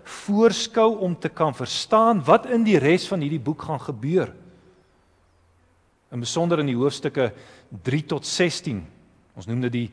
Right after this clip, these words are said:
die Rigtersiklus. Elke keer weer, dan val die volk, dan straf die Here hulle, dan roep hulle tot die Here en dan kom daar weer 'n nuwe rigter en dit herhaal homself die hele tyd.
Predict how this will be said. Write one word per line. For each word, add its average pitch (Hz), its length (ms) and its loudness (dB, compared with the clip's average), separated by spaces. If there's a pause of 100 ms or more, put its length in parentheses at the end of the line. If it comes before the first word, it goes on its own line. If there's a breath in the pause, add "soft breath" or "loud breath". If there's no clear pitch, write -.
(320 loud breath)
die 113 180 -4
Rigtersiklus. 123 1040 -6
Elke 131 360 -2
keer 120 320 -4
weer, 104 160 -6
dan 95 160 -14
val 139 200 -2
die 127 120 -6
volk, 139 340 -2 (1400 soft breath)
dan 110 120 -16
straf 143 360 -2
die 135 140 -6
Here 135 240 0
hulle, 135 160 -4 (340)
dan 101 160 -10
roep 123 180 -4
hulle 143 140 0
tot 139 160 -2
die 123 80 -2
Here 135 240 0
en 113 120 -8
dan 92 80 -12
kom 123 120 -8
daar 117 160 -2
weer 117 160 -4
'n 117 100 -2
nuwe 127 200 0
rigter 123 260 -2
en 104 60 -6
dit 104 140 -8
herhaal 113 360 0
homself 139 420 -2
die 135 140 -6
hele 147 140 -2
tyd. 110 260 -12